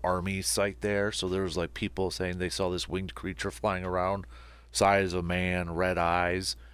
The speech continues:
And then when the bridge collapsed, it's, like, viewed as bad luck. He was spotted before then,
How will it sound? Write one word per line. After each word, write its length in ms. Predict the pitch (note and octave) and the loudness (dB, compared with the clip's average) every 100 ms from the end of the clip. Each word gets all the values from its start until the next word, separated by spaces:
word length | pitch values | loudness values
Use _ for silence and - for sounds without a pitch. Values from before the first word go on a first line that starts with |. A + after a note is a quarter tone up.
| - | -6
And 80 | F2+ | -2
then 80 | |
when 100 | F2+ | 0
the 60 | E2+ | 0
bridge 300 | D2+ G2 F2+ | 2 2 2
collapsed, 460 | - F#2+ F2+ F#2 G2+ | 4 6 6 6 2
it's, 140 | - | 0
like, 120 | F2+ | 0
viewed 300 | D2+ E2+ F#2 | -2 -2 0
as 120 | F2 D#2 | 0 0
bad 260 | E2 F2+ | 2 2
luck. 320 | D#2 E2 G2+ - - - - | 4 2 0 -8 -16 -20 -8
He 120 | - | -2
was 100 | F2+ | 0
spotted 360 | - - F2 F2 | 2 2 2 2
before 360 | F2 - E2+ E2+ | -2 -2 -2 0
then, 300 | F2+ F2+ | 0 -2